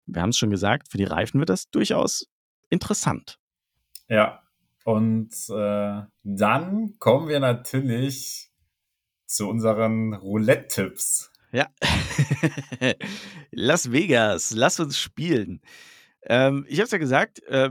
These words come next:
Speaker 1: wir machen heute mal zwei, ich sag mal, etwas besondere Tipps, aber, äh, lass uns trotzdem tippen. Qualifying,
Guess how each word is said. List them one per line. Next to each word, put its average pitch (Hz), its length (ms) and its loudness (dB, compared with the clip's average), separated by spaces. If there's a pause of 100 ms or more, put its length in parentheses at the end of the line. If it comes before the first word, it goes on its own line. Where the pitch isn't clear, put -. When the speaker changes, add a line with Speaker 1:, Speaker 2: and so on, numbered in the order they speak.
Speaker 1:
wir 117 180 -2
machen 170 240 2
heute 147 180 -2
mal 113 340 0
zwei, 104 500 0 (260)
ich 104 100 -8
sag 104 160 -2
mal, 98 120 -4
etwas - 280 -8
besondere 170 580 -2
Tipps, - 440 -4
aber, 151 420 4 (440)
äh, 117 160 4
lass 131 200 -2
uns 170 160 -4
trotzdem 156 380 -2
tippen. 202 500 -4 (680)
Qualifying, 190 880 0